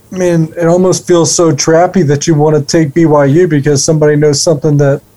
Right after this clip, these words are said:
maybe I don't. But I will still take Baylor because they're the better football team. At least I think so. And I, you know, with that coaching staff, how can you not like them as an underdog?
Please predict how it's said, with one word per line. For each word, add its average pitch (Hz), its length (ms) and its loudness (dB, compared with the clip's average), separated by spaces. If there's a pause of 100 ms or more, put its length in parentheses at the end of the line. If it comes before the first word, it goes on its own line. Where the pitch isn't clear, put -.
(120)
maybe 143 320 0
I 147 140 2
don't. 147 440 0 (160)
But 156 140 0
I 175 160 2
will 196 220 2
still 196 300 -2
take 165 340 -2
Baylor 151 500 0 (420)
because 156 280 -2
they're 170 140 2
the 151 100 0
better 156 240 0
football 170 340 -2
team. 151 420 -2 (160)
At 156 80 -2
least 175 200 0
I 143 80 0
think 226 280 0
so. 135 380 -2
And 175 400 -2 (540)
I, 156 280 0 (240)
you 165 100 -2
know, 151 180 -2 (100)
with 147 240 -4
that 165 200 0
coaching 165 360 0
staff, 143 300 0
how 156 140 0
can 165 180 -4
you 147 60 2
not 156 180 2
like 151 260 0
them 156 140 -2
as 143 80 0
an 143 80 2
underdog? 135 480 -2